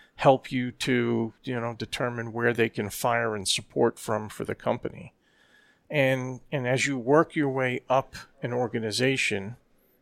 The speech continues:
right, you may have eighty-one millimeter mortars at a company, and at the battalion, you got a hundred twenty millimeter mortars. And as you work into the division artillery, you got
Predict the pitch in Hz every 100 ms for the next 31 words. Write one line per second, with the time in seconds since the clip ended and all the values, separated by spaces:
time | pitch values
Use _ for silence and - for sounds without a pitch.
0 | - 113 117 120 143 127 123 127 123 120
1 | 110 - 131 127 127 113 127 127 123 117
2 | 120 117 117 117 117 120 117 113 107 -
3 | - - 127 131 123 117 117 - - -
4 | _ - 135 120 117 113 135 120 - -
5 | 120 123 123 120 120 120 113 117 123 120
6 | 120 117 - 131 135 123 123 123 123 123
7 | 120 120 120 120 117 - - - - -
8 | - 113 113 120 117 120 117 117 120 -
9 | 131 123 120 113 127 127 120 127 120 120
10 | - 127 127 120 123 127 127 113 101